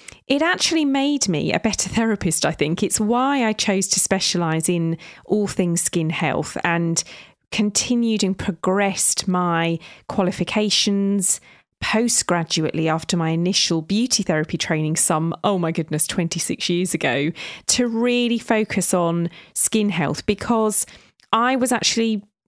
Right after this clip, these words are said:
living through that myself. And I was working for a really big international skincare brand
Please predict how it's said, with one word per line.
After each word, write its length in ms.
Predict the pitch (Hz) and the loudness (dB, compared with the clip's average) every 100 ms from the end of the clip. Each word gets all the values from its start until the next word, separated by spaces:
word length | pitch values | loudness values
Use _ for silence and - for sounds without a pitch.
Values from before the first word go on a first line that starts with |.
| - | -2
living 420 | 202 220 208 208 | 2 2 2 0
through 320 | 202 - 196 | 0 0 2
that 180 | 190 175 | 2 0
myself. 640 | 180 180 - 220 180 160 - | 0 0 2 2 2 0 0
And 460 | 190 196 196 190 - - - - - _ | 0 2 0 0 -4 -14 -18 -20 -20 _
I 120 | 202 | 0
was 180 | 214 226 | 0 0
working 600 | 202 233 254 262 - 240 | 0 2 2 0 0 -2
for 580 | 214 - 202 196 190 190 | -2 0 2 2 2 2
a 60 | 196 | 0
really 500 | 190 220 226 220 214 | -2 0 0 0 0
big 400 | 190 185 175 175 - | 0 2 0 0 -2
international 640 | 202 202 185 175 - 170 | 0 0 0 0 0 0
skincare 580 | - 180 170 - 170 160 | 0 0 -2 0 -2 2
brand 600 | 170 165 160 165 165 | 2 2 2 0 0